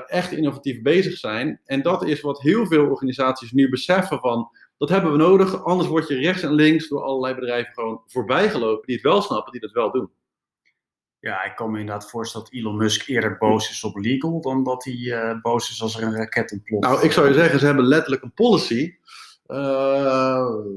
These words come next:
Speaker 1: dat als jij geen pogingen doet om jouw eigen functie te verbeteren en obsolet te maken, dan word je ontslagen.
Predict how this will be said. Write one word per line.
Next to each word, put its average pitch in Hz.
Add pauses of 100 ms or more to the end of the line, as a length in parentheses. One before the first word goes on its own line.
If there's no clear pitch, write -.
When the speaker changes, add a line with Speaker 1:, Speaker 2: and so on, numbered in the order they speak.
(360)
Speaker 1:
dat 147
als 147
jij 151
geen 160 (380)
pogingen 208
doet 147
om 135
jouw 135
eigen 139
functie 139
te 131
verbeteren 131
en 131
obsolet 135
te 127
maken, 120
dan 143
word 123
je 101
ontslagen. 202